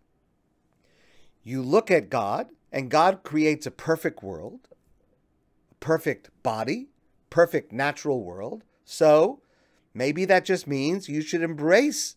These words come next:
nature just the way it is. You should flaunt whatever it is that is natural because that's the way God made it.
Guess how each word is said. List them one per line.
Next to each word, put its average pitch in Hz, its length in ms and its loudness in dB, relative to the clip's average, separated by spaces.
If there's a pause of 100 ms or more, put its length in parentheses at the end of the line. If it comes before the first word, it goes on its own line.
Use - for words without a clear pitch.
nature 185 680 0
just 151 360 0
the 190 80 2
way 196 220 4
it 220 120 2
is. 392 360 -2 (1300)
You 160 220 -2
should 180 280 -2
flaunt - 680 0 (720)
whatever 226 520 4
it 233 60 2
is 226 640 0
that 165 320 -2 (760)
is 185 280 0
natural 180 720 -2 (1300)
because 202 320 4
that's 196 260 4
the 208 120 4
way 143 160 4
God 143 280 0
made 247 220 0
it. 370 200 -8